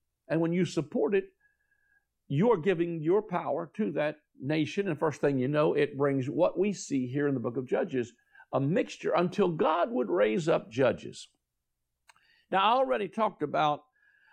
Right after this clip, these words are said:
Othniel because he was Caleb's younger brother. But when you're going down through here, the second guy, uh, if you, if you want to go back and look at the Othniel one, I think I dealt with it in the first four videos on this subject.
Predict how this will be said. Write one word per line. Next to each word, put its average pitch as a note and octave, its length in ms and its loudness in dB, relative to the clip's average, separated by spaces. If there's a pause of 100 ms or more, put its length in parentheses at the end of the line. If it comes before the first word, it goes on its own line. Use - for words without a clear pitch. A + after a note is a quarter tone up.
(120)
Othniel G#3 420 0
because D#3 320 -6
he G#3 160 -6
was F3+ 220 -6
Caleb's E3 520 -4
younger C#3+ 380 -2
brother. G#2+ 460 -4 (720)
But D#3 220 0
when F#3+ 140 0
you're A3+ 120 0
going C4 260 2
down C4 260 -2
through A3+ 200 0
here, D3 260 2
the D#3 160 0
second B3+ 500 0
guy, C3 500 0 (400)
uh, - 180 0
if C3+ 120 0
you, D#3+ 160 2
if D3 180 2
you G#3 100 0
want G#3+ 160 2
to E3+ 60 2
go F#3+ 60 4
back F#3+ 280 2
and D#3+ 100 -2
look E3 140 -2
at D3 100 -6
the D3+ 160 -4
Othniel C#3 420 0
one, C#3 220 -4
I D3+ 120 2
think G3 220 -6
I E3+ 100 -2
dealt D#3+ 220 0
with D#3 120 0
it C#3+ 100 2
in C3 140 -2
the B2 80 -2
first F3 360 -4
four C3+ 200 0
videos A2+ 560 0
on A#2+ 240 -2
this B2 280 -4
subject. - 480 -4